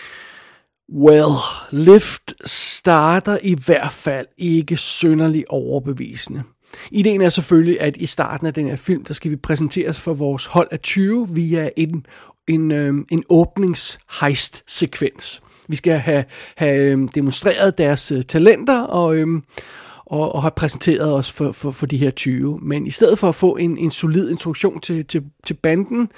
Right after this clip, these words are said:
og, og få et, øh, et solidt heist, der demonstrerer deres tole-, talenter på en solid måde,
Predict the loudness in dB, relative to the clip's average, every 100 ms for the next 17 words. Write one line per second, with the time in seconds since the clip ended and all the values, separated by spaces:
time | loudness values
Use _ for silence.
0 | -20 -20 -16 -6 -4 -2 -2 0 0 0
1 | -2 -2 0 -4 -4 -2 -2 -4 -2 0
2 | 0 -2 -4 0 0 -2 -4 -4 -2 -4
3 | -4 -6 -6 -8 -8 -6 -4 -6 -6 -6
4 | -2 4 4 4 4 4